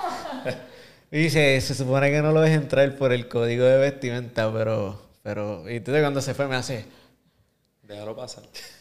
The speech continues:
Speaker 1: Sí, así mismo es. <laughs> So, Michael, eh, eh, tú eres, tú fuiste estudiante en Sagrado.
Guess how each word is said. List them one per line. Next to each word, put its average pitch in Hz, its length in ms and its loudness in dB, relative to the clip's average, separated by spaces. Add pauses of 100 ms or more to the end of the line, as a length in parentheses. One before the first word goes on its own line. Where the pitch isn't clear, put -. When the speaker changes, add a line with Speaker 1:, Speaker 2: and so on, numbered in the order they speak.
(400)
Speaker 1:
Sí, 135 100 -2
así 123 180 2
mismo 131 260 -2
es. 135 440 0
<laughs> - 880 -10
So, 123 540 2 (720)
Michael, 147 480 4
eh, 131 280 6
eh, 131 1080 2 (480)
tú 131 300 0
eres, 160 520 4
tú 139 120 -6
fuiste 151 240 -2
estudiante 160 960 2
en 143 180 -6
Sagrado. 139 680 -2